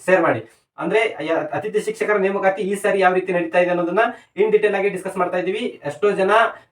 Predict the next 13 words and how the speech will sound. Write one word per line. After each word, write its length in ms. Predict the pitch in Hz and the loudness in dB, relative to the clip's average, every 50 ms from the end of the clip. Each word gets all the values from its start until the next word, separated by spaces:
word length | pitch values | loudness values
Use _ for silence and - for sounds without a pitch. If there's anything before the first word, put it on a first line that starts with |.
| _ 123 | _ 0
ಬಿ 100 | 156 180 | 2 2
ಎಡ್ 160 | 208 196 196 | 2 2 0
ಮುಗಿಸ್ಕೊಂಡು 500 | 196 196 202 - 202 196 196 202 220 226 | -2 -4 -4 -4 -4 -2 4 4 2 4
ಫ್ರೆಶ್ 280 | - 190 185 180 - | 4 0 0 2 2
ಆಗಿ 160 | 196 190 185 180 | 0 0 0 0
ಬಂದು 260 | 190 185 185 196 220 | -2 0 2 4 6
ಅತಿಥಿ 320 | - - - 185 185 190 | 6 6 4 2 -4 -4
ಶಿಕ್ಷಕರ 440 | 180 185 170 - 180 170 180 185 190 | -6 -6 -6 -6 -4 -2 2 2 4
ಹುದ್ದೆಗೆ 340 | 180 165 - 165 175 175 208 | 2 2 0 -2 0 2 4
ಅಪ್ಲಿಕೇಶನ್ 460 | 190 - - 175 165 160 165 170 160 | 2 2 0 -2 -6 -4 -4 -2 -2
ಹಾಕ್ಬೇಕು 280 | 160 160 165 165 165 165 | -2 -4 -4 -4 -4 -2
ಅಂತ 140 | 165 160 | -2 0
ಹೇಳಿ 280 | 170 165 185 220 247 | 0 2 2 2 0